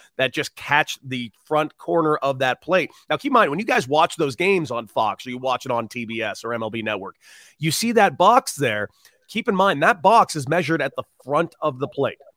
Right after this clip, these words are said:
So you get a breaking ball that's like a hard knuckle curve at the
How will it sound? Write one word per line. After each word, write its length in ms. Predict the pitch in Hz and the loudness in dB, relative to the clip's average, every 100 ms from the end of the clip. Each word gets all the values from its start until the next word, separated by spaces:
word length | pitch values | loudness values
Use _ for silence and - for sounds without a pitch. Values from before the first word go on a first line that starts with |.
| _ | _
So 380 | - - 143 131 | -14 -2 0 0
you 180 | 127 202 | -2 -6
get 220 | 233 247 | 0 0
a 120 | 143 135 | 2 -6
breaking 560 | 107 135 196 202 160 | -6 0 0 0 -6
ball 240 | 117 104 107 | -4 -4 -4
that's 300 | 113 98 - _ 123 | -6 -6 -18 _ -10
like 160 | - | -6
a 60 | 98 | -6
hard 420 | 90 143 185 208 | -6 2 4 4
knuckle 300 | 175 175 175 | 2 0 -2
curve 260 | - 160 175 | -2 -2 -2
at 80 | |
the 100 | 151 | -4